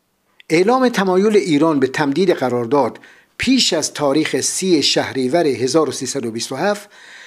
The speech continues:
در زمان نخست وزیری عبدالحسین هژیر توسط سپهبد امیر احمدی انجام شده است.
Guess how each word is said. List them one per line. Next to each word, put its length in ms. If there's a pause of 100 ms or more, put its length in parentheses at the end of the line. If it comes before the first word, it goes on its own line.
(180)
در 180
زمان 440
نخست 460
وزیری 440
عبدالحسین 800
هژیر 520 (560)
توسط 640
سپهبد 680
امیر 300
احمدی 520
انجام 340
شده 300
است. 260